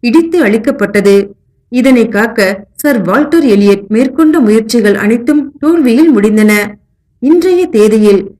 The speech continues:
நாகையின் வெளிப்பாளையம் பேருந்து நிலையத்திற்கு எதிரே அமைந்துள்ள இந்த வளாகத்தில் மாவட்ட நீதிமன்றம் செயல்பட்டு வருகிறது.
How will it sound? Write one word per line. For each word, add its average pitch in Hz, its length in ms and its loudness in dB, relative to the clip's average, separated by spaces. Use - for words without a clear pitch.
நாகையின் 330 540 0
வெளிப்பாளையம் 277 680 0
பேருந்து 254 340 2
நிலையத்திற்கு 202 640 0
எதிரே 185 320 0
அமைந்துள்ள 214 440 2
இந்த 302 220 2
வளாகத்தில் 214 680 0
மாவட்ட 330 520 -2
நீதிமன்றம் 202 680 0
செயல்பட்டு 214 540 0
வருகிறது. 202 540 2